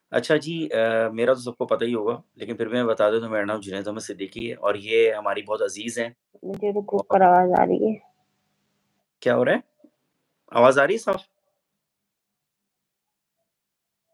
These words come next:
Speaker 1: हेलो? आवाज़ साफ आ रही है?
Speaker 2: हेलो?
Speaker 1: मुझे आ रही है आवाज़।
Speaker 2: रुक-रुक कर आ रही है, रुक-रुक कर आ रही है।
Speaker 1: अच्छा, मेरी वॉइस रुक-रुक के आ रही है?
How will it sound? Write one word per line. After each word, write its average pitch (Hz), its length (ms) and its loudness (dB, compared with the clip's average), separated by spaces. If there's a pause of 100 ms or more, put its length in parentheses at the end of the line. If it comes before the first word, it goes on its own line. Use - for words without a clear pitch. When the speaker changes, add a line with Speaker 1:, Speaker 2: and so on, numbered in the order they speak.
(960)
Speaker 1:
हेलो? 110 280 -8 (300)
आवाज़ 127 180 4
साफ 131 220 2
आ 131 40 2
रही 170 160 -4
है? 226 80 -2
Speaker 2:
हेलो? 214 240 -2
Speaker 1:
मुझे 214 180 0
आ 151 80 2
रही 180 120 -2
है 196 60 -4
आवाज़। 117 300 -8 (1160)
Speaker 2:
रुक-रुक 233 420 -6
कर 226 120 8
आ 214 120 10
रही 175 120 0
है, 175 120 -2
रुक-रुक 208 340 0
कर 202 120 4
आ 175 100 4
रही 170 200 -4
है। 185 100 -8 (540)
Speaker 1:
अच्छा, - 220 -10
मेरी 139 240 -6
वॉइस 143 380 -2
रुक-रुक 123 320 -10
के 160 80 -4
आ 139 100 0
रही 170 180 -6
है? 120 120 -12